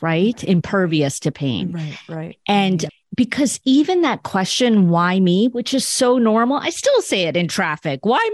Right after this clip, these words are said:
Speaker 1: me?" You know, I mean, it
Speaker 2: Mm-hmm.
Speaker 1: comes up, right?
Speaker 2: Yeah.
Speaker 1: But what it really is, is humanity and arrogance wanting to think that bad things only happen to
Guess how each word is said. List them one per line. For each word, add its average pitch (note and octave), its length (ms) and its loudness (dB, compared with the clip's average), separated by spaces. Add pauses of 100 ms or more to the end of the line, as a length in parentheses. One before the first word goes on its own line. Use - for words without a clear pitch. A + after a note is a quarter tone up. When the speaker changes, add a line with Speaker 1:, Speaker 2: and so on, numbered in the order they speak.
(180)
Speaker 1:
me?" G#3+ 220 0
You C#4+ 60 2
know, C4+ 180 0
I C#4 120 -4
mean, C#4+ 160 -2
it C#4+ 80 -4
Speaker 2:
Mm-hmm. E3+ 140 -4
Speaker 1:
comes G4+ 200 -4 (140)
up, - 160 -6
right? G3 320 -2 (320)
Speaker 2:
Yeah. B3 140 -16
Speaker 1:
But A3+ 340 -2 (300)
what A#3+ 140 -2
it C4 120 -2 (100)
really C#4 540 2
is, G#3 360 2
is F#3 360 -2 (160)
humanity A#3 1160 2
and F3 220 -2
arrogance F3+ 600 -2
wanting F3+ 340 0
to F3+ 120 -4
think E3 380 -2
that D3+ 240 -4 (220)
bad F#3 340 0
things F#3+ 280 0
only E3+ 260 2
happen D3 440 -2
to C#3+ 180 -4